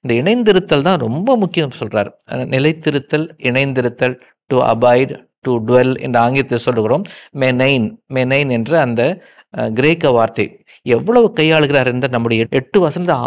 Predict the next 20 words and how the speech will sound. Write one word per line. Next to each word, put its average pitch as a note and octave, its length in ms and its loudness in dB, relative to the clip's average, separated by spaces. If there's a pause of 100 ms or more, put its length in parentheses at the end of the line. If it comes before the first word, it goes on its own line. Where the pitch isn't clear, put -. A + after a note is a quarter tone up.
ஆறு G#3 300 4
முறை C#3+ 280 2 (760)
இந்த A#2 240 0 (680)
வார்த்தை C3 440 0
பயன்படுத்தப்படுகிறது. A2 960 -2 (320)
இணைந்திருத்தல், B2+ 640 0
இணைந்திருத்தல், A#2 520 -2
ஒட்டி C3 220 -2
கொண்டிருத்தல். A2+ 640 -2 (500)
அவரோட A#2+ 400 0
ஒட்டிக்கிட்டு F3 500 0
இருந்தா E3 220 0
தாமா F3 320 0
நமக்கு B2+ 360 -4
வாழ்வு. A2 400 0 (420)
இது, - 180 -12 (240)
எனக்கு C#3+ 300 -2 (120)
இன்னொரு A#3+ 340 -2
காரணம் D#3+ 440 0
சொல்றாங்க. A2 380 -4